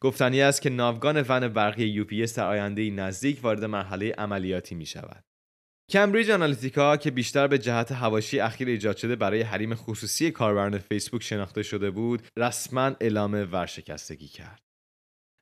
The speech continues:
اپل در سه ماه اول سال دو هزار و هجده تعداد ششصد هزار هوم پاد به بازار عرضه کرد و توانسته شش درصد از سهام بازار را از آن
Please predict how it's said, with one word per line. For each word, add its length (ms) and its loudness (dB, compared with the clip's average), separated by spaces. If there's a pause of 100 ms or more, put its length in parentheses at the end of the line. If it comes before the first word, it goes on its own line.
اپل 180 6
در 180 8
سه 220 4
ماه 220 4
اول 460 4
سال 300 4
دو 100 2
هزار 200 4
و 40 2
هجده 440 2
تعداد 360 2
ششصد 500 2
هزار 320 6
هوم 240 0
پاد 260 2
به 100 4
بازار 580 0
عرضه 340 -2
کرد 240 -6
و 80 -2
توانسته 600 -2
شش 440 0
درصد 360 0
از 100 0
سهام 380 -6
بازار 420 -4
را 120 0
از 120 -2
آن 260 -6